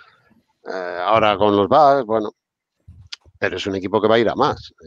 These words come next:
y ha, y ha fichado bien este verano. Le faltaba tiro exterior sobre todo, ficharon a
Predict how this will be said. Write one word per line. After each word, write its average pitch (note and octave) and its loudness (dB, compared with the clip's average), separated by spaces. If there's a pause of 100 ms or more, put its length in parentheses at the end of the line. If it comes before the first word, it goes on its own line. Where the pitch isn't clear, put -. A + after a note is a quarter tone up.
(240)
y F2+ -6
ha, F2+ -4
y G2+ -4
ha G2 -2
fichado G2+ -2
bien G2+ 2
este F#2 -4
verano. G#2+ 0
Le F#2+ -4
faltaba A2 0
tiro A2 2
exterior G#2+ 0
sobre G#2 0
todo, D#3+ 0
ficharon A2 -2
a G#2 0